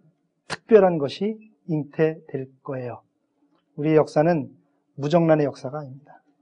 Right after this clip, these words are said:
예, 무정란은 품으면 썩어버리지만 우리는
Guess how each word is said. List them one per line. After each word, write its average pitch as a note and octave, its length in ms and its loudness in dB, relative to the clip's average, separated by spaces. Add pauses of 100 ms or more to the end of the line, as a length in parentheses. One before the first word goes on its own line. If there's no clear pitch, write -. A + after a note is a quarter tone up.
(200)
예, C3+ 140 -20 (140)
무정란은 C#3+ 560 -6
품으면 F3+ 480 0
썩어버리지만 E3+ 920 -2 (760)
우리는 B2+ 720 -8